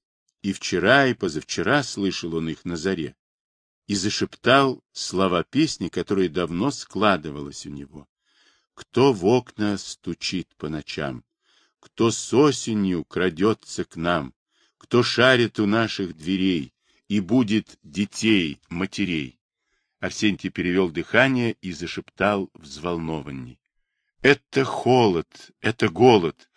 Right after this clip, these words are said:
Хозяин завод на замок запирает. Предатель речи в совете болтает. Довольно". Дальше Арсентий не мог двинуться, не хватало слов. Обессилев, он заснул.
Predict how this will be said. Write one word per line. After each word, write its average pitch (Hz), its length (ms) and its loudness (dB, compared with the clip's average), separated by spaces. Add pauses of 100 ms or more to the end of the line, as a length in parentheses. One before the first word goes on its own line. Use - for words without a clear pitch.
(180)
Хозяин 123 680 6
завод 113 480 4
на 104 140 0
замок 104 420 2
запирает. 82 680 -2 (340)
Предатель 107 800 2
речи 98 640 0
в - 80 -16
совете 95 680 0
болтает. 80 640 -6 (240)
Довольно". 101 800 0 (1400)
Дальше 113 380 4
Арсентий 101 760 2
не 95 160 0
мог 90 260 0
двинуться, 147 720 0 (100)
не 92 180 -4
хватало 98 520 -4
слов. - 520 -10 (420)
Обессилев, 98 1040 0
он 107 220 0
заснул. 71 580 -8